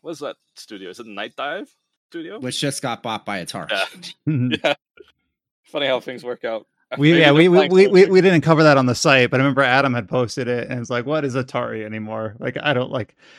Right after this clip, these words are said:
Speaker 3: it's changed, that name and logo has changed hands enough times over the last ten years that I'm like,
Speaker 2: I, I
Speaker 3: <laughs> I can't
Speaker 2: know
Speaker 3: follow
Speaker 2: that
Speaker 3: it.
Speaker 2: the most,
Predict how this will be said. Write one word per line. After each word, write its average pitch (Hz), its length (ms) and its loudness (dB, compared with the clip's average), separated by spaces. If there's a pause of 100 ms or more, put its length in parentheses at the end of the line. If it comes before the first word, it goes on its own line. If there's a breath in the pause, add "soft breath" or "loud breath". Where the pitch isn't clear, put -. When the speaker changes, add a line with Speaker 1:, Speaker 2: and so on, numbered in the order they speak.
(240 loud breath)
Speaker 3:
it's 165 300 -2
changed, 185 300 -2
that 180 220 2
name 170 280 -2
and 147 140 -4
logo 131 300 0
has 127 100 -2
changed 139 480 -6
hands 123 320 -8
enough 139 220 -6
times 156 440 -6
over 165 140 -10
the 160 60 -10
last 160 320 -8
ten 156 180 -4
years 165 380 -6
that 135 180 -4
I'm 123 80 -6
like, 123 160 -4
Speaker 2:
I, 170 480 -2 (420)
I - 0 -
Speaker 3:
<laughs> - 0 -
I 147 140 -2
can't 151 80 2
Speaker 2:
know 131 180 0
Speaker 3:
follow 170 260 -2
Speaker 2:
that 165 120 -4
Speaker 3:
it. - 60 -12
Speaker 2:
the 160 60 -8
most, 143 440 -4